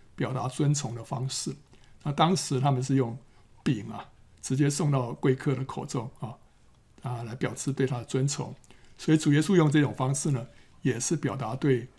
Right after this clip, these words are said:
犹大的尊崇啊。那他吃了以后呢，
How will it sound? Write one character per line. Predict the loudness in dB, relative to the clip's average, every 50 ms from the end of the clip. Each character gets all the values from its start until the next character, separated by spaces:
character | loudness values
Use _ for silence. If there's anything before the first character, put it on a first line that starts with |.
| _ _ -8
犹 | -8 -6 -6 -2
大 | 0 0 0
的 | 0 -2
尊 | -2 -2 0 0 0
崇 | -2 -4 -6 -8 -10 -10 -12 -18 _ -16 -12
啊。 | -12 -12 -12 -14 _ -20 -20 _ _ _ _ -20 -20 -20 -20 _ _ _ _ _ -20 -20 _ -4 0
那 | 2 2
他 | 4 4 2
吃 | 2 0 2 4
了 | 4 4
以 | 4
后 | 2 2 2 2
呢， | 2 0 -4 -6